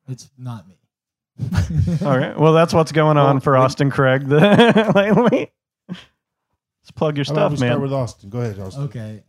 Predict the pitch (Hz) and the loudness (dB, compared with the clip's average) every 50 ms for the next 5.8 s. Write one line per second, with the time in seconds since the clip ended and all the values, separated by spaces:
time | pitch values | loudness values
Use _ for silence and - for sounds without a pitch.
0 | _ 120 123 123 113 _ _ 117 113 107 110 104 - - 101 98 95 98 95 98 | _ -18 -18 -18 -18 _ _ -20 -20 -20 -20 -20 -20 -20 -20 -20 -20 -20 -20 -20
1 | 101 _ _ _ _ _ _ _ _ _ _ 123 123 123 123 123 123 127 131 127 | -20 _ _ _ _ _ _ _ _ _ _ -14 -12 -10 -8 -8 -10 -10 -12 -14
2 | _ _ _ _ _ _ _ _ _ _ - 135 131 127 - 151 147 139 131 127 | _ _ _ _ _ _ _ _ _ _ -10 -8 -8 -8 -8 -8 -8 -8 -8 -8
3 | 123 120 113 110 113 113 107 - 120 117 113 - - _ _ 127 127 131 131 135 | -8 -10 -10 -10 -12 -12 -14 -14 -14 -14 -14 -16 -20 _ _ -10 -8 -6 -6 -6
4 | 139 143 139 135 135 123 123 123 123 - - - 151 139 120 113 123 127 127 131 | -6 -6 -6 -6 -6 -6 -8 -8 -10 -12 -14 -18 -18 -16 -14 -12 -10 -8 -8 -8
5 | 131 139 135 123 123 123 123 120 110 104 98 90 90 - - 104 | -10 -10 -12 -14 -14 -14 -14 -12 -14 -14 -16 -18 -20 -20 -20 -20